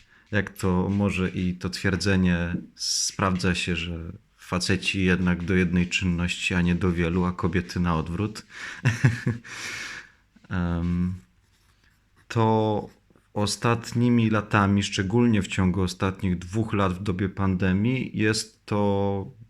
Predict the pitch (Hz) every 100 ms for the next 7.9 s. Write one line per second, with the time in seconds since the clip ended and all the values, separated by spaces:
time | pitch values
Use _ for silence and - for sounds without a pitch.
0 | 107 104 107 104 104 90 101 98 90 104
1 | 101 98 90 95 92 90 92 - 92 90
2 | - 90 - - 90 87 85 90 95 95
3 | 92 90 90 85 80 90 82 - 80 82
4 | - - - - - 117 156 139 139 123
5 | - 127 110 110 110 117 117 - - 117
6 | 110 101 98 95 101 110 110 104 101 92
7 | - 101 92 92 95 87 80 73 78